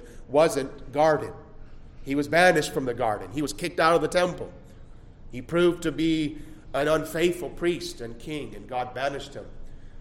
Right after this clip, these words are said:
for his sin and us in him. And then the second man, or the last Adam, he came and did what the first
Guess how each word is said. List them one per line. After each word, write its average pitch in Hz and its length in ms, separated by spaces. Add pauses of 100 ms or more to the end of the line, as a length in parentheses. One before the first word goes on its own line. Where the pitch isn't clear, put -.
(140)
for 127 260
his - 340
sin 147 300
and 107 260
us 120 300
in 131 180
him. 101 180 (1400)
And 101 140
then 151 400
the 123 380 (760)
second 160 480
man, 139 500 (400)
or 123 240
the 131 120
last 151 400
Adam, 135 380
he 156 180
came 127 400
and 110 160
did 143 280
what 127 160
the 127 80
first 139 440